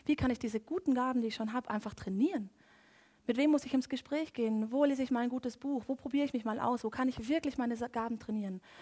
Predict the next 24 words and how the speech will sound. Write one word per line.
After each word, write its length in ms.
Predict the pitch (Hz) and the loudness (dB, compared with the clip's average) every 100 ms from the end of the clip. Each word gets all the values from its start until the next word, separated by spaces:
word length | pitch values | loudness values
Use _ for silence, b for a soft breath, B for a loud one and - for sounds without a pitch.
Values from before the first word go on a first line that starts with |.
| B B | B B
Für 100 | 254 | 4
mich 180 | 349 - | 4 6
heißt 200 | 302 285 | 4 4
es, 60 | |
dass 140 | 247 233 | -2 -2
ich 100 | 240 | 0
manchmal 320 | 240 247 233 | 0 0 0
mir 120 | 226 | 0
größere 320 | 220 240 240 | 0 -2 0
Gummibärchentüten 720 | 233 311 262 226 226 - 214 208 | 0 0 0 0 -2 -4 -4 -4
suche, 260 | 214 202 | -4 -2
weil 140 | 214 220 | 0 0
ich 100 | 240 | 0
merke, 180 | 240 | 0
die 80 | 233 | -2
kleineren, 400 | 220 233 254 247 | 0 0 2 0
die 60 | 226 | 0
reichen 340 | 233 294 294 | 0 2 0
nicht 160 | 247 - | 0 -2
mehr. 100 | 220 | -2
Ich 60 | |
muss 160 | 247 247 | 0 0
das 140 | 226 | -2
nächste 400 | 226 285 - 220 | -2 -4 -2 -2